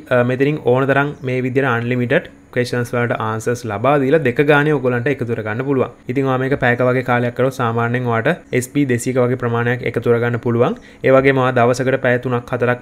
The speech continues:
මේක වැඩ කරොත් ඔයාට එස් පී හාරසීයක පන්සීයක වගේ ප්‍රමාණයක් එකතු කරගන්න පුළුවන්. ඉතින් ඔයා කලින් දකින්න ඇති එස් බී සීයක් කියලා කියන්නේ මේකේ ඩොලර්ස් එකක ප්‍රමාණයක්. ඉතින්, අ, ඔය විදිහට තමයි ඔයගොල්ලන්ට මේකේ අහලා තියෙන ක්වෙස්චන්ස් වලට ආන්සර්ස් ලබා දීලා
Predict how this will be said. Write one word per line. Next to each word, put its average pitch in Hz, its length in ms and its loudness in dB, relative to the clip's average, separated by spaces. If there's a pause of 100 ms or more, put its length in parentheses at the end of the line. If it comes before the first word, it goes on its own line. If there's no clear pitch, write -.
මේක 120 180 -4
වැඩ 113 200 -2
කරොත් 131 240 0 (160)
ඔයාට 123 240 0
එස් 123 180 -4
පී 139 160 4
හාරසීයක 117 500 0
පන්සීයක 120 340 0
වගේ 117 160 -2
ප්‍රමාණයක් 113 500 -2 (120)
එකතු 127 140 2
කරගන්න 120 380 2
පුළුවන්. 120 260 2 (240)
ඉතින් 135 160 4
ඔයා 135 160 0
කලින් 127 260 -2
දකින්න 127 340 -2
ඇති 143 180 0
එස් 120 180 -6
බී 139 180 0
සීයක් 131 300 0
කියලා 127 240 -2
කියන්නේ 135 240 0
මේකේ 127 220 -2
ඩොලර්ස් 120 320 0 (100)
එකක - 80 -6 (200)
ප්‍රමාණයක්. 127 600 -2
ඉතින්, 147 240 0
අ, 120 240 0
ඔය 120 120 4
විදිහට 127 240 -6
තමයි 139 180 0
ඔයගොල්ලන්ට 131 300 0
මේකේ 123 200 -4
අහලා 113 220 -2
තියෙන 127 220 -4
ක්වෙස්චන්ස් 123 440 -4
වලට 123 320 0
ආන්සර්ස් 117 460 -2
ලබා 131 340 2
දීලා 123 240 0